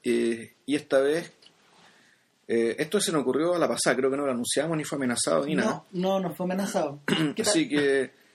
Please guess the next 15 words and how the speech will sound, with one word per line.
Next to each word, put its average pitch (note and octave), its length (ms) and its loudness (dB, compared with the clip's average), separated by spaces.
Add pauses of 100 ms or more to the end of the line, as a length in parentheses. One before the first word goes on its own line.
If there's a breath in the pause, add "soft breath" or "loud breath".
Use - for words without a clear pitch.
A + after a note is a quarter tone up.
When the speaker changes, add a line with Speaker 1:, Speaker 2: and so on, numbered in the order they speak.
(260 soft breath)
Speaker 1:
em, A#2 720 0 (880)
si - 340 0
no C#3+ 100 4
les E3 140 4
interesa D#3+ 540 2
escuchar D#3 440 0
sobre B2+ 720 2
las A#2 140 -4
películas C#3+ 360 2
de A#2+ 120 0
Disney, D3+ 300 -2
en C#3+ 60 -8
particular C3 440 -2
de C3+ 80 -4
Pinocho, D#3 520 -2